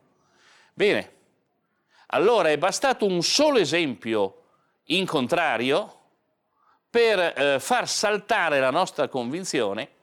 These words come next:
che tutti i cigni sono bianchi. Allora, cigni neri e cigni bianchi popolano la storia, eh, delle classificazioni naturali come i manuali di filosofia della scienza.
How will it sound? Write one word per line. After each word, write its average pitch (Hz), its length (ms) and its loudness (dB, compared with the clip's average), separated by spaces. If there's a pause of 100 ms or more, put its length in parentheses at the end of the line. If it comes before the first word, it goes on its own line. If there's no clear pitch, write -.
(360)
che 175 240 0
tutti 127 580 -4
i 226 140 -6
cigni 104 520 -8
sono 135 360 -6
bianchi. 101 440 -14 (1040)
Allora, 165 500 2 (360)
cigni 208 340 -2
neri 151 440 0
e 120 160 -6
cigni 131 300 -4
bianchi 113 640 -4 (380)
popolano 120 640 2
la 139 140 0
storia, 120 720 2
eh, 104 420 0
delle 113 640 0 (640)
classificazioni 127 920 -2
naturali 185 760 -2 (260)
come 175 260 2
i 139 60 0
manuali 120 760 0
di 127 220 -6
filosofia 110 600 -4
della 95 220 -2
scienza. 123 560 -4